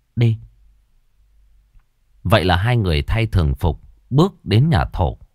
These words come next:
để tránh gây chú ý. Vừa vào thì trái tim của Hải đập thình thịch, như muốn nhảy ra khỏi lồng ngực. Nơi đó là những cô gái ăn mặc lòe loẹt. Cô nào cô đấy, trái cây cứ thế mà lủng là lủng lẳng khêu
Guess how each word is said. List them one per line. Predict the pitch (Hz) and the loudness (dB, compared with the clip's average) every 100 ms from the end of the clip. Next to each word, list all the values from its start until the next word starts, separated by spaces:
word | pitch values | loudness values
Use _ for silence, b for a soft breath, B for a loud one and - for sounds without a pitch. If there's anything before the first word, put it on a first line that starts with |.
| - | -6
để | 78 | -6
tránh | 57 92 120 | -4 -2 -2
gây | 101 85 | 0 -4
chú | - 92 | -2 -2
ý. | - 92 135 - _ _ _ _ _ _ - | 0 -2 -4 -8 _ _ _ _ _ _ 2
Vừa | 110 95 | 4 6
vào | 95 85 80 | 4 2 -2
thì | 87 78 71 62 | -2 -2 -2 -6
trái | - 107 - | -4 -4 0
tim | 127 | 0
của | 98 67 | 0 -2
Hải | 67 57 | -4 -4
đập | 71 - | -6 -6
thình | - 67 | -4 -4
thịch, | - 69 - - _ - | -4 -10 -12 -20 _ 0
như | 110 104 | 4 4
muốn | 107 165 | 4 4
nhảy | 123 - | 2 -2
ra | - | -6
khỏi | 92 - 64 | -6 -6 -4
lồng | 67 64 | -4 -4
ngực. | 67 67 _ _ _ _ _ _ _ _ - | -6 -8 _ _ _ _ _ _ _ _ 2
Nơi | 104 98 | 4 6
đó | 92 131 | 4 2
là | 90 | 0
những | 60 67 | -4 -4
cô | 104 | -4
gái | 87 90 | -2 -4
ăn | 85 98 | -2 0
mặc | 87 69 69 | 0 -2 -4
lòe | 71 65 | -2 -2
loẹt. | 64 67 65 - _ _ _ _ | -2 -6 -6 -12 _ _ _ _
Cô | - 117 | 2 4
nào | 85 64 - | 4 0 -2
cô | 101 | 0
đấy, | 98 117 170 - - | 0 -2 -6 -18 -4
trái | 113 123 - | -2 -2 0
cây | 123 107 101 - - | 0 2 0 -6 -2
cứ | 120 | -2
thế | - 143 | 0 0
mà | 175 78 58 - _ _ _ _ _ - | 2 0 -2 -8 _ _ _ _ _ 0
lủng | 104 73 60 | 2 4 0
là | 82 71 | -2 -2
lủng | 76 62 | -2 -2
lẳng | 71 62 - | -4 -4 -8
khêu | - 107 | -4 -2